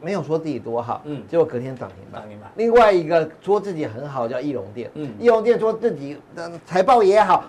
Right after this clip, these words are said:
Speaker 1: 未来怎么也好，对，结果大家以为会开盘涨停板，没有，开黑，然后跌下去。
Speaker 2: 跌下来，
Speaker 1: 对，
Speaker 2: 跌走跌。
Speaker 1: 那为什么？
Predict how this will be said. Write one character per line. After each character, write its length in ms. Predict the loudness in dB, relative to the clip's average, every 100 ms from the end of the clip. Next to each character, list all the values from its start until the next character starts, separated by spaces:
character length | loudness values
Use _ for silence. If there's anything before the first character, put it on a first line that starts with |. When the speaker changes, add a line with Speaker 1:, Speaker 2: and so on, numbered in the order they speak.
| 4
Speaker 1:
未 140 | 6
来 140 | 6
怎 120 | 4 2
么 120 | 2
也 200 | 4 4
好， 280 | 4 0 -2 -20 _ _ -6
对， 200 | -4 -4 -10 -20 _
结 100 | 2
果 220 | 2 -2 -8 _ _ _ _
大 80 | -8
家 120 | -6
以 120 | -2
为 80 | -4
会 120 | -4
开 200 | -6 -4
盘 160 | -4 -6
涨 160 | -8 -12
停 120 | -12
板， 180 | -12 -12
没 160 | -14
有， 120 | -14 -16 -12
开 220 | -4 -2
黑， 260 | 0 -2 -4
然 100 | -8
后 100 | -10 -10
跌 140 | -10 -4
下 200 | -2 -2
去。 80 | -4
Speaker 2:
跌 80 |
下 100 | -4
来， 140 | -6 -8 0
Speaker 1:
对， 140 | 2
Speaker 2:
跌 100 | 2
走 120 | 0 -2
跌。 100 | 4
Speaker 1:
那 140 | 8
为 100 | 8
什 100 | 6
么？ 200 | 2 2